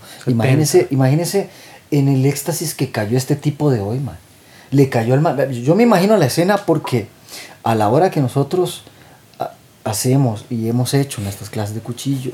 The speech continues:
Speaker 2: y hemos intentado recrear de maneras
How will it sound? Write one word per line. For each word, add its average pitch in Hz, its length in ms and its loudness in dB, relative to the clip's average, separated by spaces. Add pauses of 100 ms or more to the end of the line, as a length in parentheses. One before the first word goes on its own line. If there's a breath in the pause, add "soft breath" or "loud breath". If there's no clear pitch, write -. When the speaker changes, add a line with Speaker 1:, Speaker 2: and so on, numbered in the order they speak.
Speaker 2:
y 131 160 0
hemos 135 300 -2
intentado 135 580 -2
recrear 139 760 2 (880 soft breath)
de 120 160 4
maneras 127 880 2